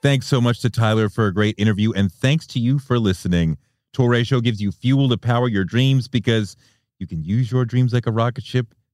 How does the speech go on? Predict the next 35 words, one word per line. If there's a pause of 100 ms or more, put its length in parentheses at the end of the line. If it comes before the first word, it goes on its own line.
to
blast
you
into
a
life
you
never
imagined.
You
can
make
your
dreams
a
reality. (680)
Maybe
this
show
can
help. (480)
You
can
find
me
on
Twitter
at
Touré
and
on
Instagram (360)
at
Touré
Show.